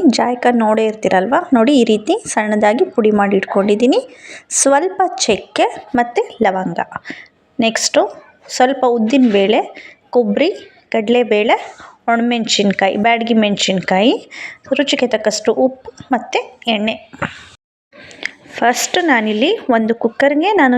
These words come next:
ಏನೇನು ತರಕಾರಿ ತೊಗೊಂಡಿದ್ದೆ ಅಲ್ವಾ, ಆ ತರಕಾರಿಗಳನ್ನೆಲ್ಲ ಹಾಕೋತಾ ಇದ್ದೀನಿ. ಬೀನ್ಸ್ ಒಂದು ಬೌಲು, ನವಿಲು ಕೋಸು ಮತ್ತು ಕ್ಯಾರೆಟನ್ನು ಹಾಕೋತಾ ಇದ್ದೀನಿ.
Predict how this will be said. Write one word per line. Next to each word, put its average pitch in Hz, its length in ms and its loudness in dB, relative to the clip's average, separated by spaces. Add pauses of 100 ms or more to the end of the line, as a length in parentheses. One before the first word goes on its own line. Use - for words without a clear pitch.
(140)
ಏನೇನು 247 240 0
ತರಕಾರಿ 240 360 0
ತೊಗೊಂಡಿದ್ದೆ 220 500 0
ಅಲ್ವಾ, 214 240 0 (140)
ಆ 240 40 -2
ತರಕಾರಿಗಳನ್ನೆಲ್ಲ 226 800 0 (120)
ಹಾಕೋತಾ 202 440 -2
ಇದ್ದೀನಿ. 240 240 4 (460)
ಬೀನ್ಸ್ 269 400 2
ಒಂದು 208 300 0
ಬೌಲು, 233 280 2 (400)
ನವಿಲು 226 420 0
ಕೋಸು 269 340 2 (240)
ಮತ್ತು - 480 -6
ಕ್ಯಾರೆಟನ್ನು 208 580 0
ಹಾಕೋತಾ 190 360 -4
ಇದ್ದೀನಿ. 214 360 2